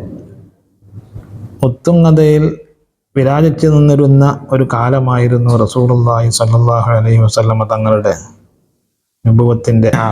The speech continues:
കാലം. അതുകൊണ്ട് തന്നെ റസൂലുള്ളാഹി സ്വല്ലല്ലാഹു അലൈഹി വസല്ലമ ഖുർആനുമായി വന്നപ്പോൾ അവര് പല നിലക്കും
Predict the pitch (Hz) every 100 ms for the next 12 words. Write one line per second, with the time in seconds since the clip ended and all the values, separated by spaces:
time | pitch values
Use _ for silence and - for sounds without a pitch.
0 | 92 101 95 95 - _ _ _ _ _
1 | _ _ _ _ _ _ _ - 110 131
2 | 131 120 117 117 135 - - - - 123
3 | 120 147 147 143 139 139 131 131 139 139
4 | 135 123 123 123 131 131 123 131 131 135
5 | 131 127 - 135 143 135 131 131 120 127
6 | 120 127 131 - _ _ _ _ _ _
7 | _ _ _ - 127 143 143 127 139 165
8 | 165 160 151